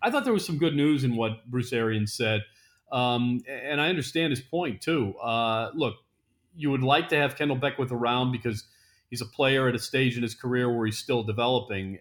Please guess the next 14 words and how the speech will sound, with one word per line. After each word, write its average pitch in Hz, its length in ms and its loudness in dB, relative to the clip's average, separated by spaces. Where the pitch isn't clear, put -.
and, 104 600 -2
um, 104 440 -2
and 113 140 -8
you 113 80 -2
want, 123 220 0
he 127 160 -2
needs 127 260 2
that 110 180 0
development. 107 520 -2
Uh, 110 300 0
but 127 140 0
the 113 80 -10
fact 180 280 2
that 139 160 -4